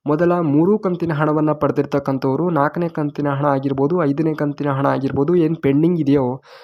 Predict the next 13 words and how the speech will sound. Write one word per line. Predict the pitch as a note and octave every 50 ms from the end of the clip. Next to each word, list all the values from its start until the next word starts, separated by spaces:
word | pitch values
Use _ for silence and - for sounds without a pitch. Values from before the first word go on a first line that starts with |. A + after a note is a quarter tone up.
| - - -
ಅದನ್ನ | C3+ C#3+ D#3 D#3+ F#3 D#3+
ಪಡೆದುಕೊಳ್ಬೇಕು | - - C#3+ D#3 E3+ E3+ - G#3 G3+ G3+ F#3 F#3 F3+ - E3+ D#3+
ಅಂತಂದ್ರೆ | D3+ C#3 C3+ C#3 C3 C3 C#3 D3+ E3 F3+ F3+ F3+ - - _ _ - C#3+
must | D#3 E3 - - G3
and | G3 G3+ F#3 -
should | E3 D3 C#3 C#3+
ಆಗಿ | C#3 C#3 C#3+ D#3+ E3
ನೀವು | D#3+ D3+ D3 D3 E3 F3
ಇ | D#3 C#3 D3+ E3
ಕೆ | D#3+ - E3 D#3
ವೈ | C#3+ C#3+ C#3
ಸಿಯನ್ನ | C#3 - - C3+ C3 D3 E3
ಮಾಡಿಸ್ಲೇಬೇಕು. | D#3+ C#3 C3+ C3+ C3+ - - C3+ B2+ B2+ B2 - B2 A#2